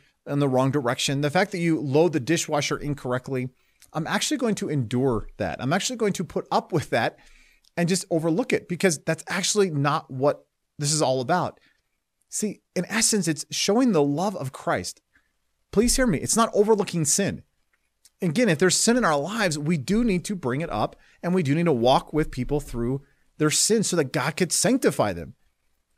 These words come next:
But see, there's so many little things that we get so irritated and finicky about that actually is not showing mercy and grace and love. Paul says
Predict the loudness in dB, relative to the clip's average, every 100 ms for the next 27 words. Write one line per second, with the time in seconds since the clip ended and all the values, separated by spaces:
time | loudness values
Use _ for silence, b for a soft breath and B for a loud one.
0 | _ 0 2 2 2 0 0 0 2 2
1 | 2 0 2 0 0 -2 -2 -2 -4 -4
2 | -2 -2 0 0 2 -2 -4 -6 -4 -4
3 | -2 -2 0 0 -2 -4 b b _ -16
4 | -4 -2 0 -2 0 2 2 0 -2 -4
5 | -4 -4 -2 -2 -4 -6 -6 -4 -6 -6
6 | -6 -2 -2 -2 -8 _ _ _ _ _
7 | _ -8 0 2 2 2 0 -2 -6